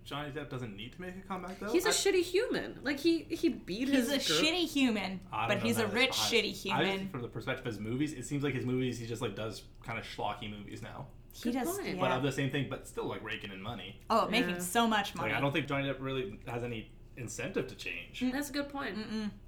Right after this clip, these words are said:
Speaker 1: He hasn't
Speaker 2: Why
Speaker 1: crashed. Like,
Speaker 2: would
Speaker 1: Robert
Speaker 2: he?
Speaker 1: Downey Junior was gone
Speaker 2: Yeah.
Speaker 1: for, like, a decade, right?
Speaker 2: Yeah,
Speaker 3: Oh,
Speaker 2: I
Speaker 3: yeah.
Speaker 2: thi-, yeah,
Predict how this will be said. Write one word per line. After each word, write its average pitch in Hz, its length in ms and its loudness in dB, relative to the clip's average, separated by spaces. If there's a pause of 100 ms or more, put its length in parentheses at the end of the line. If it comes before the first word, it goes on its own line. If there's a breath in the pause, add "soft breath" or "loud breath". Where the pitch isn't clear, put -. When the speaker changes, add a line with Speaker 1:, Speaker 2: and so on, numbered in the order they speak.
(140)
Speaker 1:
He 151 80 0
hasn't 160 200 2
Speaker 2:
Why - 80 -8
Speaker 1:
crashed. 294 380 6
Like, 349 120 6
Speaker 2:
would - 60 6
Speaker 1:
Robert 190 200 6
Speaker 2:
he? 180 80 4
Speaker 1:
Downey 147 140 6
Junior 156 180 2
was 117 100 0
gone 117 160 0 (180)
Speaker 2:
Yeah. 135 60 2
Speaker 1:
for, 120 80 -2
like, 104 160 -2
a 95 40 -6
decade, 90 500 -6
right? 90 180 -6
Speaker 2:
Yeah, 240 240 2
Speaker 3:
Oh, 226 40 6
Speaker 2:
I 247 40 8
Speaker 3:
yeah. 214 120 6
Speaker 2:
thi-, 208 120 0
yeah, 165 240 0